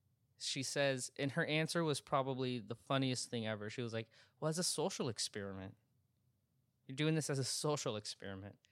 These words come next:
I, I feel like that's, uh, that's,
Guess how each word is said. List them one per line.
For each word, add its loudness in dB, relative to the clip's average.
I, -6
I 6
feel 4
like 4
that's, 0
uh, 6
that's, -4